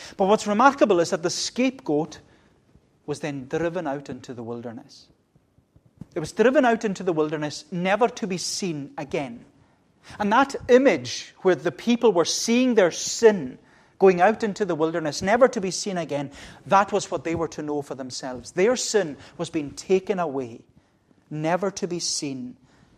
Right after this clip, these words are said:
again. But of course, what took place on the Day of Atonement was all a pointer forward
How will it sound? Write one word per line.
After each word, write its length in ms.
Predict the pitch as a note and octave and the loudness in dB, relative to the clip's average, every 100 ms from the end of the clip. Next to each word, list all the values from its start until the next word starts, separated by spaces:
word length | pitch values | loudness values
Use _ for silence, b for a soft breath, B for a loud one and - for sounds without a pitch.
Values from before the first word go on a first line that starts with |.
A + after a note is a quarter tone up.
| b - | b -14
again. 480 | C#3+ C#3+ C3 A#2 - _ _ _ _ _ _ _ _ _ _ B B | -10 -8 -8 -12 -20 _ _ _ _ _ _ _ _ _ _ B B
But 120 | - | 0
of 80 | F#3+ | 2
course, 260 | - G#3+ - | 4 4 2
what 140 | F3 | -2
took 200 | - F#3+ | -2 -4
place 340 | - A3+ A#3 - | 2 2 2 -4
on 140 | F#3 | -4
the 100 | D3 | -4
Day 120 | D#3+ | -2
of 120 | D#3 | -2
Atonement 720 | C#3 C#3 F3 E3+ C#3 - - - B B B B B _ _ _ _ _ _ - | -2 -4 -4 -4 -6 -12 -16 -20 B B B B B _ _ _ _ _ _ -10
was 140 | C#3 | -4
all 180 | C#3 F3 | -2 -2
a 40 | |
pointer 460 | F#3+ - D#3 E3 E3+ | -4 -6 -8 -8 -10
forward 580 | - - A#2 A2 C3+ | -10 -12 -12 -12 -14